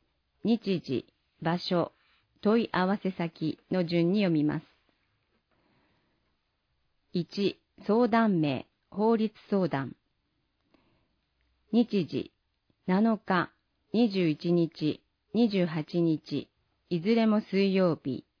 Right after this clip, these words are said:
午後一時三十分から四時三十分。相談日の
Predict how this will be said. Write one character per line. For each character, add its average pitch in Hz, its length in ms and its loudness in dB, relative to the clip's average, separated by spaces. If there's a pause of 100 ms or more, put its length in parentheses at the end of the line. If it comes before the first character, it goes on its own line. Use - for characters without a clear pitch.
(680)
午 220 160 4
後 180 160 4
一 156 260 0
時 185 240 -2
三 202 260 0
十 208 180 0
分 170 340 2
か 139 160 -6
ら 131 200 -8 (220)
四 202 180 2
時 175 120 -2
三 180 320 0
十 180 160 -4 (160)
分。 - 240 -6 (1600)
相 247 220 4
談 233 280 4
日 170 140 2
の 147 260 0